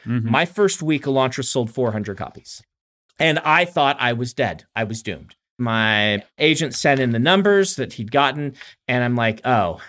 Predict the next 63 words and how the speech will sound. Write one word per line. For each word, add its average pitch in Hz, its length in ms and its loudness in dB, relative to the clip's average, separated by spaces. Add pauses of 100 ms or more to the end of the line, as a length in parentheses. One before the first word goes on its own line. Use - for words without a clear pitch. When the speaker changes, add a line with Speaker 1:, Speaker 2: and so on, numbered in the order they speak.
(380)
Speaker 2:
well, 156 260 2
that 170 280 2
was 247 100 -2
a 170 40 -2
short 160 340 0
career, 143 360 0
wasn't 185 320 0
it?" 90 60 -4
He's 104 140 -6
like, 101 180 0
"What? 147 240 2
What 160 80 -2
do 214 60 -2
you 185 60 2
mean? 185 180 2
Four 196 160 0
hundred 247 180 0
copies 190 380 0
for 147 120 -2
a 120 60 2
new 143 180 0
author 170 300 4
on 147 80 4
their 120 140 2
first 160 340 -2
week 135 240 2
who's 120 160 -4
never, 135 260 -2 (280)
that's 277 160 0
fantastic. 165 640 2
That's - 180 -14
really 311 180 0
good 330 140 -2
numbers." 349 420 0 (380)
I'm - 100 -4
like, 214 140 4
Speaker 1:
Mm-hmm. 240 140 4
Speaker 2:
"Really?" 262 260 2
He's - 160 -8
like, 311 160 -2
"Yeah, 403 240 2 (240)
no 262 120 4
one's 277 140 6
heard 185 180 6
of 180 80 4
you. 269 160 4
They, 180 280 6
four 220 180 6
hundred 233 240 2
people 226 320 2
in 165 180 4
a 190 60 6
bookstore 170 560 4
around 139 320 4
the 170 80 -4
country 135 380 0 (100)
picked - 340 -4
up 185 220 2
that 180 220 2
book 202 220 4
and 190 180 6
bought 180 240 6
it. 110 200 -6